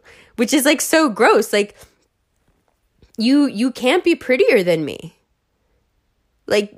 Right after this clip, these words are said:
you, you can't. You can't. You're gonna, you're gonna try, and you're gonna <laughs> fail, and you're gonna be mad, and, and, like, me and my gay friends are gonna laugh at you. Like, you can't be prettier than me. And so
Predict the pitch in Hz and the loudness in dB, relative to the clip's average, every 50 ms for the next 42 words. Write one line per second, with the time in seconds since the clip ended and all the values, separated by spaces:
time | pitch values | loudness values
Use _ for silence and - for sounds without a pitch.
0 | 196 202 202 226 240 - - 214 240 233 - - 294 - 659 - 131 - - - | -12 -8 -8 -8 -8 -6 -4 -4 -4 -4 -4 -4 -4 -2 -2 -4 -8 -10 -14 -16
1 | _ _ _ _ _ _ _ - 233 220 - 359 480 605 - 175 151 110 - - | _ _ _ _ _ _ _ -6 -6 -2 0 0 2 2 0 -2 -4 -6 -10 -14
2 | _ _ _ _ _ 220 247 294 262 403 370 392 - 247 254 254 254 269 330 440 | _ _ _ _ _ 0 0 2 2 2 0 0 0 0 0 0 0 2 0 0
3 | 453 - - - 165 147 127 110 113 165 226 - - - 208 208 208 208 208 208 | 0 -2 -2 -4 -2 -2 -4 -4 -4 -4 -4 -4 -4 -4 -2 0 0 0 0 0
4 | 240 262 311 349 - - 247 294 247 208 190 185 175 208 262 - 226 254 208 226 | 0 0 0 -2 -2 -2 -2 0 0 0 0 0 0 0 0 0 -2 0 2 2
5 | 220 214 180 240 254 254 269 214 277 330 392 330 196 156 156 156 160 165 - - | 0 0 0 -2 -2 -2 -2 0 0 0 0 0 -2 -2 -4 -4 -4 -4 -6 -8
6 | - - _ - - - - - _ - 262 269 285 285 269 - - 262 277 285 | -10 -12 _ -20 -20 -20 -20 -14 _ 0 2 2 4 2 2 0 0 0 0 0
7 | 269 254 254 254 247 247 247 - - _ _ _ _ _ _ _ - 214 220 240 | 2 2 2 2 2 0 -4 -8 -16 _ _ _ _ _ _ _ -8 -6 -4 -2
8 | 254 262 269 294 302 302 285 262 220 220 233 262 - 233 226 247 233 247 233 247 | -2 0 0 0 0 0 0 0 0 0 0 0 -2 -2 -2 -2 -2 -4 -2 -2
9 | 254 247 254 269 370 480 - - 370 - - 202 165 147 - 202 - _ _ _ | -2 0 0 0 0 -2 -2 -4 -6 -4 -4 -6 -6 -6 -6 -10 -14 _ _ _
10 | _ _ _ _ _ _ _ _ - 247 247 - 233 - 240 247 233 208 320 381 | _ _ _ _ _ _ _ _ 2 2 2 2 -2 -6 -6 -6 -2 2 2 2
11 | - - 311 381 466 508 480 427 440 - 403 453 508 659 370 240 214 214 208 196 | 2 2 0 0 2 2 4 2 2 2 0 -2 0 0 0 0 0 -2 -2 -4
12 | 196 180 160 165 - - - - - - - - 240 247 214 - 294 262 240 233 | -4 -6 -8 -10 -10 -14 -18 -20 -20 -20 -8 -6 -6 -6 -4 -2 -2 0 2 2
13 | 226 220 214 | 0 0 -2